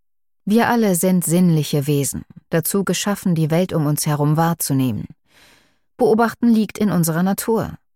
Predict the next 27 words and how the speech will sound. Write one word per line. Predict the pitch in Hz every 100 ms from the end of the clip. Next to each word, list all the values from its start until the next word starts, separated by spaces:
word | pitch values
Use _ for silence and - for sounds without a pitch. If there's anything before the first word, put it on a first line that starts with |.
| _ _ _ _ _ _ _ -
Evolutionstechnisch | 214 220 214 - 180 247 - 165 160 160 -
betrachtet | 160 - 160 - 143 -
waren | 175 170 165 165
wir | 156
Menschen | 165 175 - 165
die | 160
meiste | 156 202 - 202
Zeit | - 165 175
Jäger | 156 160 151 143
und | 147 143
Sammler | 147 143 131 - - _ _
und | 180 165
somit | 165 147 170 160
darauf | 151 180
angewiesen, | - 226 180 143 135 - - -
die | - 143
Rhythmen | 175 - 143 127 117
und | 110
Vorgänge | - 170 165 151 131 131 139
in |
der | 143 139
Natur | 139 - -
zu | - -
kennen. | 175 147 - - _ _ _ _ _ _ _ _ _ _ -
Ohne | 170 208 262 269
sorgfältiges | 127 160 - 151 135 151 151
Beobachten? | - - 143 143 - - 220